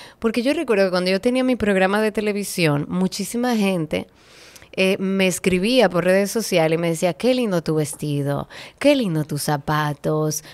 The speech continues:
me encantó el peinado que tenías hoy". <laughs> O sea, esa serie de cosas. ¿Por qué? Porque la televisión maneja mucha imagen. Y a veces yo hacía un programa del que me sentía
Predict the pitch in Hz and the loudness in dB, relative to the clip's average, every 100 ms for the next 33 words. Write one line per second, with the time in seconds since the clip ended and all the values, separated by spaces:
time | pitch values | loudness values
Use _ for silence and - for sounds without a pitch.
0 | - 208 226 240 233 233 330 330 294 269 | -4 0 2 2 0 2 2 2 0 2
1 | 311 285 214 180 175 185 170 - 185 180 | 4 4 4 2 2 2 0 2 4 4
2 | 170 170 170 170 170 180 185 220 123 - | 4 2 2 2 2 4 8 8 6 -8
3 | - - - - - 294 320 311 349 359 | -10 -10 -12 -4 2 4 4 2 0 -2
4 | 330 302 220 196 196 - 233 185 160 160 | -2 -2 -2 -2 -2 0 2 2 2 0
5 | 156 165 165 165 233 247 220 220 202 - | 0 0 -2 -4 -2 0 0 0 0 0
6 | 180 151 139 131 139 - - - - 175 | 0 0 -2 -4 -6 -8 -14 -20 -2 2
7 | 180 190 233 233 214 233 226 214 196 156 | 2 2 0 0 0 -4 -4 -6 -6 -4
8 | 151 151 151 147 156 156 160 151 170 190 | -6 -6 -6 -8 -8 -8 -8 -10 -6 -6